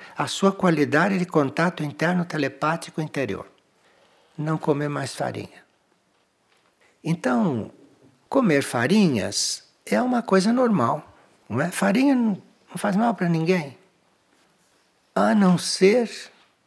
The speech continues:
que você esteja sintonizando com outras coisas. Aí não deve mais comer farinha porque a sua mente não alcança mais.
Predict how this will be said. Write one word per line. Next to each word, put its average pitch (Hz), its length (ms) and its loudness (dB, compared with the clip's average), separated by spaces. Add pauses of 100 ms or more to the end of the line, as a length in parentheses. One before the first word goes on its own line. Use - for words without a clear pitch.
(120)
que 160 80 2
você 185 320 0
esteja 185 480 2
sintonizando 175 1040 2
com 180 220 -2
outras 185 540 2
coisas. 110 680 0
Aí 135 300 0
não 247 240 0
deve 143 340 2
mais 131 220 -4
comer 131 240 -2
farinha 160 500 0
porque 185 260 -2
a 185 60 -2
sua 185 220 2
mente 196 320 4
não 202 180 6
alcança 170 560 2
mais. - 560 -8